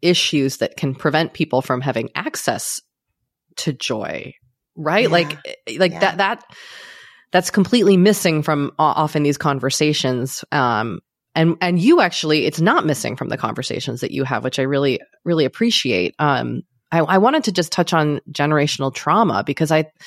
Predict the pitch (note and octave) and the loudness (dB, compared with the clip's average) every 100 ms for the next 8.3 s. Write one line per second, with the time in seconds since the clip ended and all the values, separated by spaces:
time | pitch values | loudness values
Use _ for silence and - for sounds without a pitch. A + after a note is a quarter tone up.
0 | - - - A3+ A3 D4 G3+ D#3 D3+ - | -20 -14 0 2 6 6 6 4 2 0
1 | C3 C#3 D3 C#3 C3+ C#3 C3 D3+ G#3 - | 0 0 -2 -4 -6 -6 -4 0 0 0
2 | C#3 C3 B2+ - C#3+ - D3 C#3+ C#3 C#3 | -2 -2 -2 -2 -4 -4 -2 2 4 4
3 | C#3+ C#3 _ _ _ _ _ _ _ _ | 0 -4 _ _ _ _ _ _ _ _
4 | _ - - - - _ - F3 F3+ D#3+ | _ -16 -16 -18 -20 _ 0 4 6 4
5 | D#3 - D3 D3 D3+ D#3 C#3 C3+ C3 - | 2 0 0 0 2 0 4 2 2 0
6 | B2+ B2+ - C3+ A#2+ C3 C#3 - B2 A2+ | 2 2 0 -2 0 0 0 -4 -4 -4
7 | - _ _ _ _ _ - D#3 D3 C3+ | -8 _ _ _ _ _ -4 0 2 2
8 | C3 C3 B2+ | 0 -2 -4